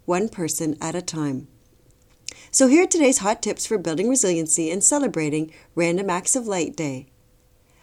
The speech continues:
Light the Night showcases the progress being made in the cancer arena, along with the importance of supporting patients one at a time.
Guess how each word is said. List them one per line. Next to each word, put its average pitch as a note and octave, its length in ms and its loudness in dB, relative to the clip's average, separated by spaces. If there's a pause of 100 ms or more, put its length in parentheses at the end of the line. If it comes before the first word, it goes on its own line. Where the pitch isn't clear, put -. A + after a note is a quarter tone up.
(200)
Light G#3+ 300 4
the F4+ 80 8
Night G3+ 320 6
showcases A3 560 2
the C4 100 -2
progress E3+ 460 -2
being F3 260 -2
made F3+ 300 0 (200)
in G#3+ 120 0
the A#3 80 0
cancer D4 440 2
arena, D3+ 360 0
along F3+ 300 -2
with C4 120 -2
the D4 100 2
importance F3 460 0
of F#3+ 80 -4
supporting G#3+ 460 -2
patients D#3 520 -2
one C#3 300 -4
at D3+ 80 -2
a F3+ 80 -8
time. D3+ 440 -6